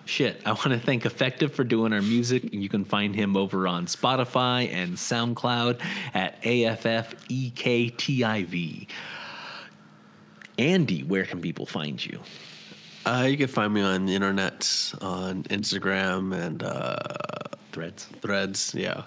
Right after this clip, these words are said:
Speaker 2: You can see how well I use it. Um, at r dot andrew sandoval on Threads or Instagram dot com
Speaker 1: Nice.
Speaker 2: or whatever the fuck it's called.
Speaker 1: Josh, where can people find you?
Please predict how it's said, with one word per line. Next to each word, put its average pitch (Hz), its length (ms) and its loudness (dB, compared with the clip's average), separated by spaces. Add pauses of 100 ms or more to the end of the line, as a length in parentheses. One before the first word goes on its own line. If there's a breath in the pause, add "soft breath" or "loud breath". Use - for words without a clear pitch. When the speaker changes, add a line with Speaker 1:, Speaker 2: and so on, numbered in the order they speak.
Speaker 2:
You 107 80 -4
can 101 80 -2
see 101 140 2
how 92 180 0
well 92 160 2
I 95 40 0
use 95 260 -2
it. 95 160 -2 (880 loud breath)
Um, 98 640 2 (1080 loud breath)
at 98 360 0
r 101 240 4
dot 92 260 0
andrew 98 420 0
sandoval 92 640 -2 (500 loud breath)
on - 180 -4
Threads 92 380 -4
or - 80 -4
Instagram - 580 -6 (480)
dot - 220 -2
com - 240 -4
Speaker 1:
Nice. - 80 -6
Speaker 2:
or - 60 -4
whatever - 300 -6
the - 120 -8
fuck - 220 -6
it's - 80 -8
called. - 320 -8 (580 loud breath)
Speaker 1:
Josh, 160 460 2
where 214 140 0
can 95 180 -2
people - 220 -4
find - 380 -8
you? 53 140 -8